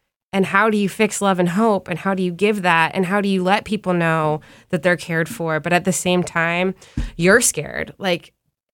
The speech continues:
it's scary. We, we all went through a joint trauma. The world did.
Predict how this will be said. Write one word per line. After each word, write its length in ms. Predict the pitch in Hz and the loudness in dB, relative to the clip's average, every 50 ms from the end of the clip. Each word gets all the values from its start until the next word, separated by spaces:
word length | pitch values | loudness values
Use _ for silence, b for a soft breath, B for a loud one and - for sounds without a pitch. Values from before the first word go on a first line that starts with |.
| _ _ _ _ _ _ _ _ _ | _ _ _ _ _ _ _ _ _
it's 180 | 202 185 - | -2 -2 0
scary. 720 | - - - 180 196 226 226 202 165 139 131 - - - 143 | -2 0 0 2 2 2 2 0 -2 -4 -8 -12 -12 -12 -10
We, 320 | 170 180 190 202 202 175 - - | -6 -4 -2 0 0 -2 -2 -4
we 300 | 185 175 190 220 247 262 | -8 -4 -2 0 0 0
all 320 | - - 160 170 185 196 185 | 2 2 4 4 4 4 2
went 300 | 165 165 175 185 - - | 2 2 2 0 0 -4
through 600 | - - 170 175 180 170 170 165 151 156 - - - _ _ _ _ _ _ _ _ _ _ - | -6 -4 -2 0 0 2 2 0 0 -2 -4 -10 -16 _ _ _ _ _ _ _ _ _ _ -4
a 80 | 170 | -4
joint 540 | 147 151 - - 180 170 185 196 202 - - | -4 -4 -2 0 4 4 6 4 4 2 -2
trauma. 600 | - - - 160 160 165 147 135 - - 156 - _ _ _ _ _ _ _ | -8 -6 -2 -2 0 0 -2 -2 -6 -8 -14 -16 _ _ _ _ _ _ _
The 120 | 175 170 | 0 0
world 600 | 170 156 135 147 185 170 156 139 127 139 - - - | 0 2 2 2 4 4 2 0 -2 -4 -6 -8 -6
did. 300 | - 123 98 - - | -6 -6 -6 -8 -12